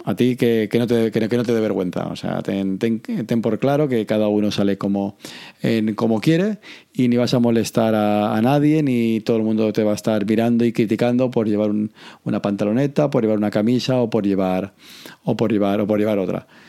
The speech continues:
Al final, eh, tú te tienes que centrar en salir a hacer tu, tu deporte y que es una actividad que al final a todos nos, eh, nos disfruta y nos, y nos gusta. Y creo que más de una vez alguno, pues,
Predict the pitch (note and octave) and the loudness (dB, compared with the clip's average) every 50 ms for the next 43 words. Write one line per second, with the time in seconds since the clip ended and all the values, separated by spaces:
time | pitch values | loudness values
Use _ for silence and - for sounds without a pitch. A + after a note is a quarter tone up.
0 | - - _ - - G2+ - G#2+ G#2+ A2 A2+ A2+ A#2 A2+ A2+ A2 A2 A2 A2 A2 | -20 -14 _ -6 -6 -4 -2 -2 0 0 0 0 0 0 0 0 0 0 0 0
1 | A2 A2 A2 A2 A2 A2 - A#2+ A2 A#2 G#2 A2 G#2 - - A2+ A2+ A2 A2 A2 | 0 0 0 0 -2 -2 -2 -2 -2 -2 -2 -2 -2 -2 -4 -4 -2 -2 -2 -2
2 | A2 G#2+ G#2+ - - G#2+ G#2+ G#2 F#2+ - A2 G#2 - - A2+ A2 G#2 A2+ A2+ A2 | -2 -2 -2 -2 -2 -2 -2 -2 -2 -2 -4 -4 -2 -2 -2 0 0 0 0 0
3 | A2+ C#3 D3 D3 D3 F#3 G3+ G3 - - - - - - - - - E3 C#3+ C#3+ | 2 0 0 0 0 0 -2 -2 -4 -8 -16 -20 -20 -20 -16 -4 -2 0 2 2
4 | B2+ G2+ - A#2+ A2+ G#2+ - A#2+ A2+ A2 A2 G#2+ F#2+ A#2 A2+ G#2 - G#2+ G#2+ G#2+ | 0 0 0 0 -2 -2 -2 -2 0 0 0 0 0 0 -2 0 0 0 0 0
5 | A2 A2 G#2+ - A2+ G#2 G2+ G2 G2 - - G#2+ G2 F#2+ F#2+ G2 - - - _ | 0 0 0 0 0 0 2 0 -2 -2 -2 -2 -2 -2 -4 -6 -8 -12 -14 _
6 | _ _ _ _ _ - - - _ _ _ - A#2 A2 G#2+ G#2+ G#2 G#2+ A2+ A2 | _ _ _ _ _ -20 -20 -20 _ _ _ -6 -6 -4 -2 -2 -2 -2 -2 -4
7 | G2 A2 G2+ - - C3+ C#3 C3 C#3+ D3+ D3 C#3 A#2+ A#2 A2 G#2+ G#2 G2+ A2 G#2+ | -4 -4 -4 -2 0 0 2 2 2 0 0 0 0 -2 -2 -4 -4 -4 -4 -4
8 | G2+ G2+ G2+ G#2+ A#2 G#2+ - - - - - _ - - - - - - - _ | -4 -4 -2 -2 -4 -4 -4 -8 -10 -10 -14 _ -20 -20 -20 -20 -20 -20 -20 _
9 | - B2+ A#2 B2+ A2+ A2+ A2 A2 G#2+ A2 G#2+ A2+ A2 A2 A2 G#2+ A2 G#2+ A2 G#2+ | -4 -2 0 0 0 0 0 0 0 0 0 2 2 2 2 2 2 2 2 0
10 | A2 G#2+ A#2 G2+ | 0 0 -2 -2